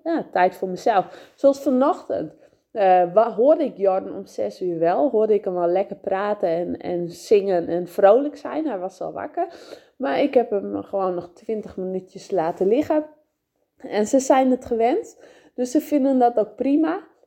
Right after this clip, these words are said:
En waarom neem ik die tijd voor mezelf? Ik vind het heerlijk. En ik raad iedereen aan om te doen. Want je gaat op dat moment, ehm, kom je in verbinding met jezelf.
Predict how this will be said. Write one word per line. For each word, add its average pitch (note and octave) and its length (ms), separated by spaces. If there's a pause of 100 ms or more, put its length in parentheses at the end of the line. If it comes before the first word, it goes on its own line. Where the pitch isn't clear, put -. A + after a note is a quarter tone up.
(120)
En A3+ 180
waarom D#4 400
neem E4 240
ik F4 140
die F3 160
tijd - 280
voor E3+ 160
mezelf? D#3+ 460
Ik B3+ 200
vind C4 180
het C4 180 (100)
heerlijk. G#3+ 880
En G#3 200 (420)
ik G#3 180
raad A3 340
iedereen A3 440
aan F#3+ 260
om F3 180
te E3+ 140
doen. A#3 420 (180)
Want G3+ 220
je A3+ 100
gaat C4 280
op G#3+ 140
dat C4+ 200
moment, C#4 580 (440)
ehm, G3+ 560 (320)
kom C4 180
je B3 60
in A#3+ 80
verbinding A#3 480
met G3 200
jezelf. - 600